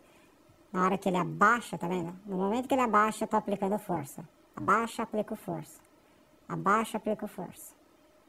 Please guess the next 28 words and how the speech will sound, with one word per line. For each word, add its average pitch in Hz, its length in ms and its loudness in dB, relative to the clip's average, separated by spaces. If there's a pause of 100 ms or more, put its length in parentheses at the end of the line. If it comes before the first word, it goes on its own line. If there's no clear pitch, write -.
(260)
Abaixo, 185 680 -4 (580)
tá - 80 -6
ficando 185 240 -2
fraco. 202 440 0 (400)
Abaixa, 185 560 0
aplico 196 280 -6
força 185 300 -8
novamente. 180 580 -6 (680)
Bom, 180 200 2
é 175 60 0
mais 175 220 0
ou 180 60 -2
menos 185 180 0
assim 196 400 0
que - 80 -6
eu, 180 100 -4 (1120)
eu 175 240 0 (100)
treinei 196 460 4
pra 190 180 0
dominar 175 460 0
esse 170 180 -4
movimento. 170 360 -2
É 180 60 0
bem 240 140 4
difícil 240 460 0
explicar 185 600 0 (320)
como 196 300 2
funciona 180 720 -4